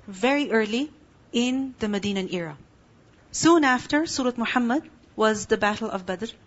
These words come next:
Then there was the Battle of Uhud. And then there was the Battle of Ahzab. And in all of these three major battles that were fought, the enemy advanced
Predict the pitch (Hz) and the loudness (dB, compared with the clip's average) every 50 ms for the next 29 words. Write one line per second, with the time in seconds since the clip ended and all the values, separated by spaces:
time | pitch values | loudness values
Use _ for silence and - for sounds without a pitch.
0 | _ - _ - _ _ - - - 226 233 226 226 220 214 214 214 202 196 - | _ -20 _ -20 _ _ -12 -4 0 0 2 4 4 2 2 2 0 -2 -2 -2
1 | 196 196 196 196 - - 202 196 185 - - 190 - - 220 240 233 - - - | -2 0 0 -2 -2 -2 -4 -4 -4 -4 -6 -6 -2 -2 -2 -2 -2 -6 -16 -20
2 | - _ _ _ _ _ _ _ _ _ - _ - 214 226 226 226 226 226 214 | -20 _ _ _ _ _ _ _ _ _ -16 _ -4 -2 0 0 2 2 2 2
3 | 214 214 196 202 190 190 190 202 - - 220 - 202 226 269 294 - - - - | 2 0 -2 -2 0 0 0 0 0 -4 -4 0 0 2 2 0 -2 -8 -20 -20
4 | - - - _ _ _ _ _ - 190 190 - - 180 175 170 175 170 170 170 | -20 -20 -20 _ _ _ _ _ -4 -4 -4 -6 -8 -10 -10 -6 -4 -4 -2 -2
5 | 165 165 160 165 - - _ _ _ _ _ - - - - - - - - - | -4 -4 -6 -10 -16 -20 _ _ _ _ _ -20 -20 -20 -20 -20 -20 -20 -14 -8
6 | - 220 233 233 - - - 254 285 330 359 359 294 285 285 294 - - - - | -4 -4 -2 -2 0 2 4 6 6 6 6 4 4 4 2 2 2 -2 -2 -2
7 | 269 262 262 240 233 233 247 233 240 226 196 202 202 202 - 233 214 208 208 - | 0 0 0 0 2 2 2 2 0 0 0 0 -2 -2 -4 -6 -4 -4 -4 -4
8 | 185 196 185 - - 269 247 202 220 240 - - - 180 220 220 - - - 220 | -6 -8 -6 -2 2 4 4 4 2 -2 -6 -10 -10 -8 -8 -8 -8 -4 -2 2
9 | 262 311 359 349 302 269 254 - - 208 208 185 180 208 208 208 233 262 294 311 | 4 6 6 6 6 4 2 0 -2 -4 -6 -4 -2 -2 0 2 2 4 2 2
10 | - - - - - | 2 -2 -8 -8 -10